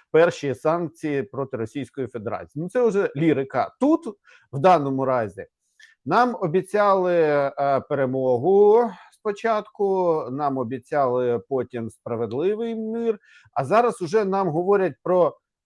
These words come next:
достойний, там, гідний мир. У мене одне питання, щось там, здається, з градацією,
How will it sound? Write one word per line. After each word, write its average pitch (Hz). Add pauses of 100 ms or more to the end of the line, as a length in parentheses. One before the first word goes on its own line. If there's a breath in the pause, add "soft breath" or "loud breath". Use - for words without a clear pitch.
(240)
достойний, 135
там, 87 (280)
гідний 117
мир. 92 (720 loud breath)
У 113
мене 247
одне 220
питання, 190
щось 202
там, 170
здається, 170
з 135
градацією, 104